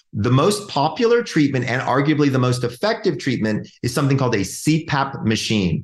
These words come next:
This is a mask that you wear on your nose, and it's like a hair dryer blowing up your nose.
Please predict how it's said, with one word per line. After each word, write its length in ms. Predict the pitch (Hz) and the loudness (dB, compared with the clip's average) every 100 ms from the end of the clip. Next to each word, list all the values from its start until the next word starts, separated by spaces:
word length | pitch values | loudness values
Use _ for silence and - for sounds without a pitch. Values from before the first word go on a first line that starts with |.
| - - - | -8 -10 -2
This 180 | 123 | 0
is 140 | 202 208 | 2 2
a 60 | |
mask 580 | 208 185 190 139 120 - | 4 6 4 4 0 0
that 160 | 127 123 | 0 2
you 80 | 123 | 4
wear 180 | 143 | 4
on 140 | 180 190 | 4 4
your 80 | 175 | 4
nose, 500 | 151 135 127 - - | 4 2 -2 -8 -4
and 80 | 120 | -2
it's 100 | 117 | 0
like 180 | 156 147 | 0 0
a 60 | 95 | 0
hair 300 | 113 151 156 | 2 4 2
dryer 420 | 120 113 107 92 | 2 2 2 2
blowing 300 | 113 113 113 | 0 0 0
up 160 | 110 | -2
your 140 | 107 107 | -2 0
nose. 400 | 101 87 - | -2 -4 -8